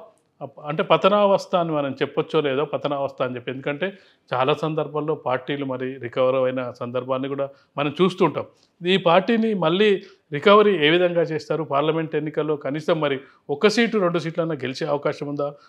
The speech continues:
ఒకటి, రెండు సీట్లు గెలిస్తే మళ్ళీ రికవరీ అయ్యే అవకాశం ఉందా? కేసీఆర్ ఇప్పటి వరకు కూడా,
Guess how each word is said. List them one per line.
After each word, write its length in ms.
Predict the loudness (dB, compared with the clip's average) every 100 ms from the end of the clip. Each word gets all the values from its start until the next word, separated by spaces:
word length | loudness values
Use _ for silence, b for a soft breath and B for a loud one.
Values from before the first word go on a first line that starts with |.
| b -2
ఒకటి, 240 | 0 2
రెండు 260 | 4 2 0
సీట్లు 320 | -2 -4 -4
గెలిస్తే 320 | -6 -6 -6
మళ్ళీ 300 | -2 -2 -2
రికవరీ 480 | -6 -2 0 2 2
అయ్యే 200 | 2 2
అవకాశం 420 | 0 -2 -4 -4
ఉందా? 240 | -6 -8 -10 b b 0
కేసీఆర్ 340 | 0 2 0
ఇప్పటి 220 | 0 -4
వరకు 180 | -4 -4
కూడా, 220 | -6 -6